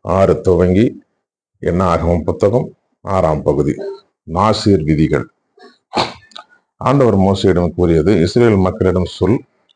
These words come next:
ஒரு ஆணோ பெண்ணோ தன்னை ஆண்டவருக்கு தனிப்படுத்தி சிறப்பான பொருத்தனையான நாசீர் பொருத்தனை செய்து ஆண்டவருக்கு தன்னை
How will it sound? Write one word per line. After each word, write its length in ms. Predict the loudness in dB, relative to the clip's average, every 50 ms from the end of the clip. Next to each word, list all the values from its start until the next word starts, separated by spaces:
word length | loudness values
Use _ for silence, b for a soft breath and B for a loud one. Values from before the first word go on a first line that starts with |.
| _ _ _ _ _ _ _ _
ஒரு 220 | -6 -2 0 2 2
ஆணோ 400 | 4 4 4 4 4 2 2 0
பெண்ணோ 280 | 0 2 2 2 2 0
தன்னை 340 | 0 0 0 2 2 2 2
ஆண்டவருக்கு 880 | 2 2 2 2 2 4 2 2 0 -2 -2 _ 0 0 0 0 -4 -8 _ _ _ _ _ _ _ _ _ _ -4
தனிப்படுத்தி 760 | -2 0 0 0 0 0 0 0 0 -2 -4 -2 0 2
சிறப்பான 720 | 2 2 2 0 0 0 -2 -2 -2 0 0 0 0 -2 -2 -2
பொருத்தனையான 720 | -2 -2 -2 -2 -2 0 0 2 2 2 2 2 0 0
நாசீர் 560 | 0 0 0 0 0 -2 -2 -2 -4 -2 -2
பொருத்தனை 460 | -2 -2 -2 -2 -2 -2 -2 -2 -2
செய்து 400 | 0 0 0 2 2 2 2 2
ஆண்டவருக்கு 800 | 2 2 2 2 2 2 2 2 0 0 -2 -6 -6 -6 -4 -2
தன்னை 340 | -2 -2 -2 0 -2 -2